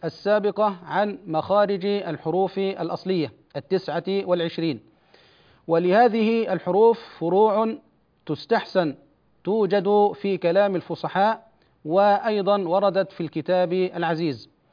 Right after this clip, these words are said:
هذه الحروف منها ما هو مستحسن، ومنها ما هو مستقبح، وقد بلغت عدة الحروف المستحسنة والمستقبحة خمسين حرفًا.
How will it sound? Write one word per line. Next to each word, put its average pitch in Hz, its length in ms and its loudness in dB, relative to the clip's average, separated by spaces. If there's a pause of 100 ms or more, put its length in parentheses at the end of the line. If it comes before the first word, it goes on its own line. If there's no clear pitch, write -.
(600)
هذه 226 240 4
الحروف 208 380 2
منها 208 400 0
ما 175 140 2
هو 185 200 2
مستحسن، 220 640 -4 (420)
ومنها 196 640 0
ما 185 260 2
هو 196 500 2
مستقبح، 208 640 -4 (460)
وقد 165 300 -2
بلغت 214 460 2
عدة 196 680 0
الحروف 180 460 -2
المستحسنة 170 720 -4
والمستقبحة 185 880 -2 (500)
خمسين 190 680 -2
حرفًا. 151 400 -2